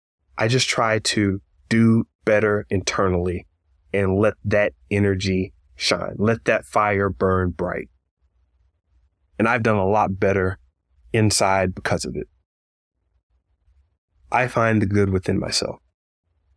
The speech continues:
And it makes me feel better, a lot better.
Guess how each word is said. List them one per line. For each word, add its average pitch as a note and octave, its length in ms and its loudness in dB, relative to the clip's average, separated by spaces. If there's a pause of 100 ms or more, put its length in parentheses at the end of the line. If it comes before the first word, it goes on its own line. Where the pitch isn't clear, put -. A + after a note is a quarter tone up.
(2500)
And A#2+ 100 2
it A2 60 4
makes G#2+ 260 0
me G#2+ 60 0
feel G2 240 0
better, - 260 -4 (440)
a - 120 -4
lot F#2+ 240 0
better. - 260 -4